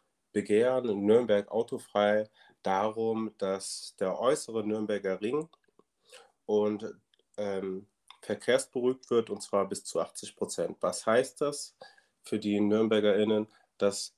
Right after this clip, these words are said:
nicht nur die Altstadt verkehrsberuhigter wird oder auch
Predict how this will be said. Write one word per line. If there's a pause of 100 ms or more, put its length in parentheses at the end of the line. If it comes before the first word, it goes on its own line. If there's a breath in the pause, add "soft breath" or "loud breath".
nicht
nur
die
Altstadt (140)
verkehrsberuhigter
wird
oder
auch